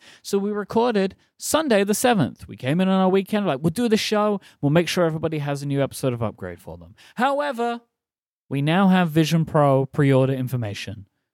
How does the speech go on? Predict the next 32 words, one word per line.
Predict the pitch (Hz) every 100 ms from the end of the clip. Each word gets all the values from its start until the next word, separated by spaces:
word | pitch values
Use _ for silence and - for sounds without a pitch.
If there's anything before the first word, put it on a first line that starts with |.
| _ _
So, | - 202 160 117
beginning | 131 127 175 196 202 196
on | - 156 160 151
January | 151 165 160 196 190 185 165
nineteenth | 147 143 165 165 156 151 151 - -
is | 110
when | 120
you'll | 110
be | 120
able | 113 107
to | 104
order | - 185 208
this | 190 180
thing. | - 180 180 175
It's | 113 -
on | 117
sale | 117 - 139 139
from | 131 127
February | 117 120 107 98
second. | - - 208 226 226 - _ _ _ _ _
Apple | 143 147 156
says | - 147 139
they're | 139
gonna | 139 135
be | 131
available | 123 127 135 120 120
in | 120
all | - 156 185
U | 170 147
S | 135 -
Apple | 110 -
stores | 120 - 110 107 107